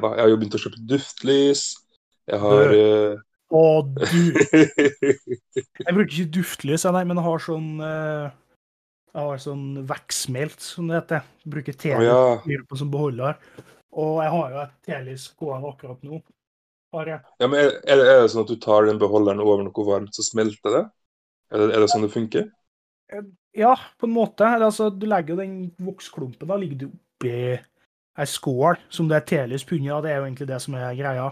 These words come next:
Speaker 1: Mm.
Speaker 2: Det er bare te-, det er duftlys, bare at det ikke er, at lyset brenner ikke, på en måte.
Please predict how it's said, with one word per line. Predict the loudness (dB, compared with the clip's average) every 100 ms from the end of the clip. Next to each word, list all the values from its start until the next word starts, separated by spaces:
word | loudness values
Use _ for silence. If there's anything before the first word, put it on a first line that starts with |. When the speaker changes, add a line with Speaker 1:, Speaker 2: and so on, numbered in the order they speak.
| -10 _ _ _ _ _ _
Speaker 1:
Mm. | -2 0 0 -2 -4
Speaker 2:
Det | -2
er | 2
bare | 2 0
te-, | -2 0
det | 0
er | 0 -2
duftlys, | -2 -6 -6 -12 -8
bare | -4 -4
at | -4
det | -8
ikke | -8 -6
er, | -6 -6 -6 -6 -6 -8 -10 _ _ _ -12
at | -12 -12 -16 -18 _ -8
lyset | -6 -6 -8 -10
brenner | -10 -12
ikke, | -14
på | -12
en | -12
måte. | -10